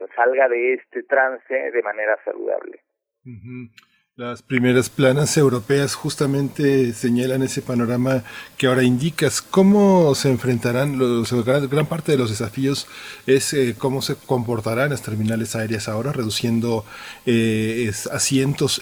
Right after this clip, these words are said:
Speaker 2: en las salas de espera, evitando acompañantes en las terminales aéreas, la reorganización de los hospitales? Hay un, hay un panorama que enfrentarán las empresas europeas en su conjunto ante una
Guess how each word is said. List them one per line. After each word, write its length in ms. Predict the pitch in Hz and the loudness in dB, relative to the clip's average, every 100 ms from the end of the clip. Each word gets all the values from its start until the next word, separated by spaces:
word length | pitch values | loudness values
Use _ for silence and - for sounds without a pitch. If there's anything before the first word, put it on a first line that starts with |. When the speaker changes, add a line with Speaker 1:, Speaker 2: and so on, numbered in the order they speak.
| - | 0
Speaker 2:
en 140 | 123 | 0
las 140 | 113 127 | 0 0
salas 240 | 120 110 | -2 -2
de 40 | |
espera, 540 | 107 - 156 147 139 131 | -6 -4 0 2 2 0
evitando 600 | 127 110 107 127 120 117 | -2 -2 -2 0 0 0
acompañantes 800 | 110 107 110 107 113 113 123 - | -4 -6 -2 0 0 -2 -4 -4
en 120 | 107 | -4
las 200 | 104 - | -4 -6
terminales 680 | 110 107 107 110 107 101 - | -4 -2 0 -2 -4 -6 -6
aéreas, 560 | 113 131 147 147 - - - - - | -2 0 0 -4 -8 -16 -18 -18 -6
la 140 | 120 117 | -2 0
reorganización 800 | 117 110 113 113 113 - 131 127 | -2 -2 0 -2 -4 -2 0 0
de 100 | 120 | 0
los 220 | 110 - | -2 -6
hospitales? 640 | 107 - 110 135 135 139 - - - - | -8 -8 -4 -2 0 -4 -8 -16 -16 -2
Hay 200 | 180 180 | 2 4
un, 180 | 202 185 - | 4 4 -2
hay 160 | 165 156 | -2 0
un 80 | 175 | 0
panorama 560 | 170 147 131 156 135 120 | 0 0 0 0 -2 -4
que 380 | 123 110 110 139 | -2 -2 -4 -6
enfrentarán 500 | 110 117 113 120 135 | -6 -6 -4 -4 -4
las 140 | 123 | -4
empresas 300 | 113 117 120 | -6 -6 -6
europeas 580 | 123 107 104 123 120 - - - - | -6 -6 -4 -4 -6 -10 -18 -20 -6
en 100 | 123 | -4
su 180 | 110 123 | -2 -2
conjunto 720 | - 113 123 147 151 196 196 - | -2 -4 -4 -4 -2 -4 -6 -6
ante 360 | 123 104 123 | -6 -2 -2
una 640 | 123 135 135 131 127 113 | 0 0 0 0 -2 -4